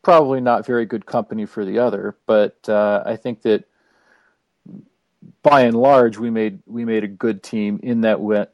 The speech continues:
when one of us was kind of having a down day, the other one would kind of be able to recognize that and sort of help keep the spirits buoyed or whatever, you know, or in some cases just slow the pace so that you know, for instance, there was one, one day I was having some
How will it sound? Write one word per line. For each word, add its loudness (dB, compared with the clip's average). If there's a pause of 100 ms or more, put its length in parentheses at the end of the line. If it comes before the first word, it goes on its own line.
when -2
one 0
of 0
us 0
was 2
kind -6
of -4
having 0
a -8
down -4
day, -2 (380)
the 4
other 6
one -2
would -6
kind -8
of -8
be -4
able 0
to -4
recognize -2
that 2
and -16
sort -6
of -8 (460)
help 0
keep -8
the -10
spirits -2
buoyed -2
or 0
whatever, -2 (100)
you -12
know, -8
or -2
in -2 (160)
some 0
cases -4
just -6
slow 0
the -8
pace -4
so -6
that -8 (300)
you -8
know, -8 (180)
for 0
instance, -2
there 4
was 0
one, 0
one -4
day 2
I 2
was -4
having -2
some -12